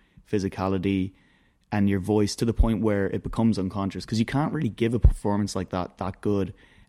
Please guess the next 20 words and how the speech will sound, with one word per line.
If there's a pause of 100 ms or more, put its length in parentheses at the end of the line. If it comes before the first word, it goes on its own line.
and
be (440)
in
the
driver's
seat. (360)
Uh, (120)
like,
I
think
he
would
have (500)
drilled
it
the
same
way
that,
uh,